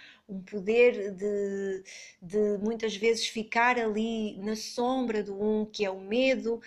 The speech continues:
a falta de confiança, a própria timidez e tudo isto a dobrar, ou muitas vezes o próprio autoritarismo,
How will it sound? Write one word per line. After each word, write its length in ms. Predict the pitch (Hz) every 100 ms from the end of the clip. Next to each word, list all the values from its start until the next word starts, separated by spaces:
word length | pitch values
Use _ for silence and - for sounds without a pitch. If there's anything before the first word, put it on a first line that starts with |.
| - -
a 80 | 196
falta 560 | - - 240 240 247
de 140 | 226 214
confiança, 880 | 220 214 - 208 220 220 220 220 208
a 100 | -
própria 480 | 185 214 233 247 254
timidez 680 | 247 233 226 214 208 202 202
e 80 | -
tudo 240 | 214 202 214
isto 220 | 214 208
a 40 |
dobrar, 540 | 202 220 220 202 247 - - - -
ou 140 | 302
muitas 320 | 294 285 254
vezes 260 | 214 240 240
o 60 |
próprio 460 | - 214 208 208 208
autoritarismo, 880 | 202 196 190 185 202 190 - -